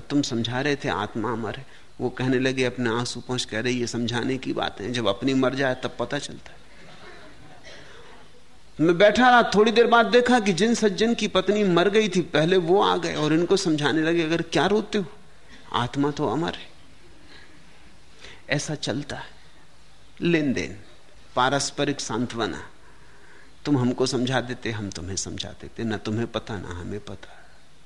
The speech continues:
लोग मान लेते हैं,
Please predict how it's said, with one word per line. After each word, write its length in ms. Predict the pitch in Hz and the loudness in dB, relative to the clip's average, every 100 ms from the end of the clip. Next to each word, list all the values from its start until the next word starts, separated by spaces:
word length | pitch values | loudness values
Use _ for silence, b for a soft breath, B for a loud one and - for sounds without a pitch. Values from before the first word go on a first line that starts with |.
| - - - - - - B B B B B B B B - - - - 131 | -20 -20 -20 -20 -20 -20 B B B B B B B B -20 -20 -20 -8 2
लोग 360 | 151 185 147 | 6 6 6
मान 460 | 113 107 113 139 117 | 4 4 2 2 2
लेते 320 | 90 - - | -2 -8 -14
हैं, 180 | - | -14